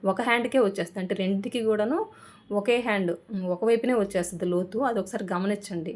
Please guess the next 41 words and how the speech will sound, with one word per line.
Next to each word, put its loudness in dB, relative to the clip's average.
అంటే -4
ఈ 0
విధంగా 2
పెట్టి -2
కట్ 0
చేయకూడదు 0
అనమాట. -8
ఆ, -2
ఏంటి 0
ఫ్రంట్ 0
లోతు 2
తీయాలంటే -2
ఏ 2
విధంగా 2
అడ్జస్ట్ -2
చేస్తారనేది -2
చూడండి. -4
అంటే -4
ఆ, 4
ఒరిజినల్, 0
ఒరిజినల్ 0
ఒకవైపున -2
ఉండాలి, 0
క్లోజ్ 2
పార్ట్, 2
క్లోజ్ 0
పార్ట్ -2
ఒకవైపున -2
ఉండాలి, -8
అంటే -4
ఒరిజినల్ 0
కాని -2
వైపు. -4
ఈ 0
విధంగా -2
చంక -4
దగ్గర 0
ఘాటు -2
పెట్టేసుకున్నాను. -4
ఇప్పుడు -6
చూడండి, -8